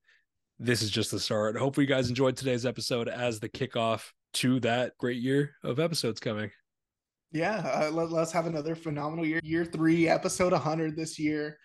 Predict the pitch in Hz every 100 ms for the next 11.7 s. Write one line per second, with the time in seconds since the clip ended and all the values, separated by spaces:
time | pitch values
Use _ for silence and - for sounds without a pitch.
0 | - _ - 143 135 139 131 143 160 170
1 | 165 160 156 147 139 - 143 139 147 143
2 | 143 - 135 139 - 151 143 156 170 160
3 | 175 160 165 165 156 160 165 180 165 143
4 | 135 135 139 165 190 _ 135 139 151 151
5 | 170 165 139 175 - 160 156 156 - 180
6 | - - - - - - _ _ 110 101
7 | - - 123 127 117 110 - - - 120
8 | 127 127 131 135 123 123 135 117 - 117
9 | 113 110 - 110 113 110 135 - 127 117
10 | 120 - 139 135 127 - - 135 - 131
11 | 123 117 - 113 107 110 107